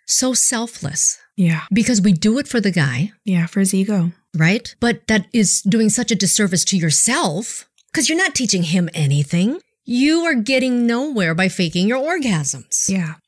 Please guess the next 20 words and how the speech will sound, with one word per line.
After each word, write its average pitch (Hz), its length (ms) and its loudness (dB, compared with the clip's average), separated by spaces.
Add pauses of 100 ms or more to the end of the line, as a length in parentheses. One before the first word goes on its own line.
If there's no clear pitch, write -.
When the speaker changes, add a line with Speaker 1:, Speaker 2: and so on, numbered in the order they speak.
(260)
Speaker 1:
And 247 180 4
women 311 240 2
don't 233 240 0
learn 226 300 2
that. 156 340 2 (320)
Some 214 220 0
women 156 260 0
never 160 220 0
learn 135 180 -4
it, 143 140 -6 (360)
but 220 200 -4
women 330 280 0
don't 185 220 -2
learn 262 200 -2
that 151 140 -2
until 160 200 -2
much 214 260 -2
later 175 240 0
in 135 140 -4
life. - 440 -6